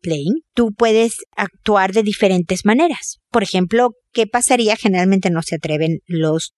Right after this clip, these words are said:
que son víctimas de abuso, no se atreven a, por ejemplo, empujar al que me molesta. Precisamente por eso los, los molestan, porque ellos no tienen este perfil. Pero, a ver, no, yo no voy a hacer eso. Te-, perfecto. Puedes usar el humor. Puedes usar, a ver,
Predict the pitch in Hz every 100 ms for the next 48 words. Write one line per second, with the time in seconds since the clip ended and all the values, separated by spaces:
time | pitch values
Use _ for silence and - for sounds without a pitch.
0 | - 165 190 180 170 180 - 180 170 165
1 | 190 220 220 - - 202 _ 190 190 180
2 | - 202 - 196 185 202 196 180 165 180
3 | 185 175 - 190 165 - _ - 160 151
4 | 165 156 151 143 - - - _ _ -
5 | 196 226 220 214 196 202 190 180 - 170
6 | 151 135 185 180 170 190 185 _ 208 202
7 | 185 190 170 170 185 185 214 233 180 151
8 | - 156 160 - 240 285 277 - 180 156
9 | 160 _ 220 247 262 247 240 226 214 202
10 | 190 175 160 165 - - 160 - - _
11 | - - 185 190 202 202 180 196 180 170
12 | 196 185 - - _ 208 190 202 - -
13 | 202 - 190 196 190 196